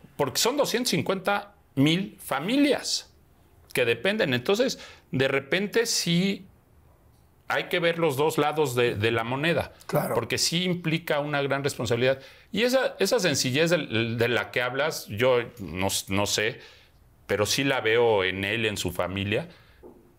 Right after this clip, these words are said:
Speaker 1: Porque, porque nadie cree que deba sentirse más que nadie. Ni menos tampoco, ¿eh? Que yo creo que es importante.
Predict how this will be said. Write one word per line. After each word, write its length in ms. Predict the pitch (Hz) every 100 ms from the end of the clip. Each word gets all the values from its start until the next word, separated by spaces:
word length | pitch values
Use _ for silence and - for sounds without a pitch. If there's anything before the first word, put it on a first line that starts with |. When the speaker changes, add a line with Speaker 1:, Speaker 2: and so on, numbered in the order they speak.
| _ -
Speaker 1:
Porque, 680 | 170 165 180 185 - - - -
porque 280 | 160 175
nadie 520 | 170 220 226 240 226 -
cree 300 | 196 214 208
que 140 | 185
deba 240 | 175 180 185
sentirse 580 | 175 143 127 170 - 160
más 300 | 151 151 -
que 120 | 156
nadie. 540 | 139 139 127 87 85 _ _ _ -
Ni 160 | 131 202
menos 360 | 240 247 185
tampoco, 500 | 156 120 113 - 107
¿eh? 60 | - - - - -
Que 120 | 120
yo 120 | 147
creo 140 | - 147
que 80 | 139
es 100 | -
importante. 680 | 123 104 - 104 85 -